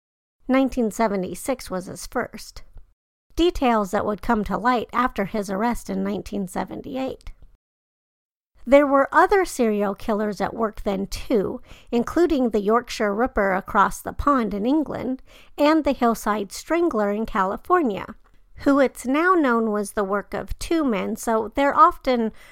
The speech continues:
referred to as the Hillside Stranglers these days. There was also the Oakland County child killer out of Michigan,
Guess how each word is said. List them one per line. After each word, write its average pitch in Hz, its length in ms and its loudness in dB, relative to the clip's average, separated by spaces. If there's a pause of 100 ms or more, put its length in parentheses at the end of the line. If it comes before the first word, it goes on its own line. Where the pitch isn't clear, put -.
(140)
referred 233 360 0
to 226 140 -2
as 202 200 -4
the 185 160 -6
Hillside 220 640 -2
Stranglers 208 800 -4
these 226 300 -8
days. - 440 -18 (960)
There 269 200 6
was 247 220 0
also 294 460 4
the 214 240 -2
Oakland 330 480 0
County 226 400 0
child 320 500 2
killer 202 300 -2
out 190 180 2
of 190 100 -6
Michigan, 214 680 -4